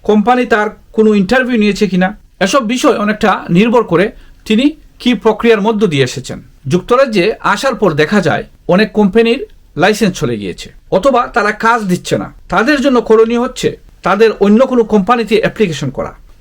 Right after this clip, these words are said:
অর্থাৎ যুক্তরাজ্যে বর্তমানে প্রচলিত যে আইন রয়েছে সে আইন অনুযায়ী একজন মানুষের যদি ভিসা বাতিল করা হয় বা কোনো কেয়ার কোম্পানির লাইসেন্স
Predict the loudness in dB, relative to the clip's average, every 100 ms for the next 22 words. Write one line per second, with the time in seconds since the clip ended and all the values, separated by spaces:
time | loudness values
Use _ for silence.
0 | -2 0 0 0 -2 0 2 2 2 0
1 | 0 0 0 2 2 0 0 0 2 2
2 | 2 0 0 2 0 0 -4 -6 -14 -20
3 | -20 -10 -2 -2 0 -2 -2 0 0 0
4 | 2 0 0 0 0 0 0 0 0 2
5 | 0 0 -2 -2 0 -2 -2 -6 -12 -16
6 | -20 -20 -12 -6 -2 2 2 0 -2 0
7 | 0 -2 0 0 2 0 0 0